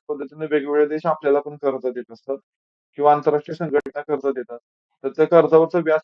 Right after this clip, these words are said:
पण आपल्याला तिथं फेडावं लागतं. ओके, तर ते सुद्धा त्याच्यामध्ये काउंट होतं. आणि परकीयांनी भारतातून बाहेर पाठवलेले पैसे, ज्या पद्धतीने भारतीय परदेशामधून भारतात पैसे पाठवतात, त्याच पद्धतीने परकीय सुद्धा भारतातून भारताबाहेर पैसे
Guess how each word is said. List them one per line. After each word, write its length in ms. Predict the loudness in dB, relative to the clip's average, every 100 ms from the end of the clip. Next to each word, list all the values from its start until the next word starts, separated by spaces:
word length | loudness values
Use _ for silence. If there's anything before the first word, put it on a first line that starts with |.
| -4
पण 80 |
आपल्याला 320 | -8 -4 -4 -4
तिथं 240 | -6 -10
फेडावं 480 | -2 0 2 0 -2 _ _ _ _
लागतं. 340 | -6 -6 -8
ओके, 280 | -8 -8 -8
तर 140 | -14 -10
ते 220 | -2 -2
सुद्धा 220 | 0 0
त्याच्यामध्ये 400 | 0 -4 -8 -8
काउंट 200 | -8 -8
होतं. 220 | -12 -18 -18 _ _ _ _ _
आणि 120 | -8 2
परकीयांनी 540 | 4 4 2 -2 -2
भारतातून 560 | -2 -2 -2 -4 -4 0
बाहेर 300 | 0 0 0
पाठवलेले 420 | 0 0 -6 -8
पैसे, 340 | -4 -4 -4 -4
ज्या 120 | -4
पद्धतीने 420 | -4 -10 -10 -6
भारतीय 420 | -2 -2 -4 -6
परदेशामधून 720 | 0 0 0 -8 -10 -8 -10 -10 _ _ _ _ -4
भारतात 320 | -4 -2 -2
पैसे 300 | -2 -4 0
पाठवतात, 420 | 2 2 -2 -8 -10
त्याच 120 | -10 -8
पद्धतीने 340 | -8 -8 -6
परकीय 340 | -2 -2 -2 -10
सुद्धा 240 | -8 -6
भारतातून 480 | -4 -6 -6 -12 -8
भारताबाहेर 680 | -8 -8 _ -4 -4 -4 -4
पैसे 360 | -6 -6 -8